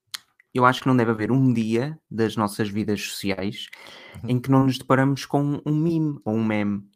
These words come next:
Speaker 1: Não há uma
Speaker 2: Meme,
Speaker 1: forma
Speaker 2: meme.
Speaker 1: correta. Eu já disse meme, agora digo meme
Speaker 2: É
Speaker 1: muito,
Speaker 2: como
Speaker 1: há muito
Speaker 2: gif e
Speaker 1: tempo.
Speaker 2: gif. Para mim é gif, que se lixe.
Speaker 1: Pois, eu também, para mim é sempre, eh,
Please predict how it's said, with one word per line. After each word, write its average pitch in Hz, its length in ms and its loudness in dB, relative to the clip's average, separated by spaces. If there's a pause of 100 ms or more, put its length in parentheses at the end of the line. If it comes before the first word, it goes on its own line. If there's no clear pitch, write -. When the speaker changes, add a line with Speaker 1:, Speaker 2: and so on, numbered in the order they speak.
Speaker 1:
Não 104 160 -4
há 110 40 0
uma 110 100 2
Speaker 2:
Meme, 101 80 -4
Speaker 1:
forma 107 220 2
Speaker 2:
meme. 101 120 -10
Speaker 1:
correta. 104 240 0
Eu 113 120 -2
já 113 120 2
disse 110 320 -6
meme, 110 300 0
agora 98 240 -2
digo 101 240 -6
meme 98 140 0
Speaker 2:
É 101 140 0
Speaker 1:
muito, 107 120 -4
Speaker 2:
como 127 140 -2
Speaker 1:
há 107 60 -2
muito 98 120 -2
Speaker 2:
gif 107 140 -4
e - 100 -16
Speaker 1:
tempo. 95 100 -10
Speaker 2:
gif. 95 180 -10 (380)
Para 85 140 -14
mim 98 120 -10
é 95 140 -10
gif, 110 340 -12
que 92 1160 -12
se - 80 -18
lixe. 151 120 -16
Speaker 1:
Pois, 135 160 2
eu 107 60 -4
também, 110 280 -2
para 104 120 -2
mim 113 180 2
é 117 40 2
sempre, 120 560 -2
eh, 95 480 -4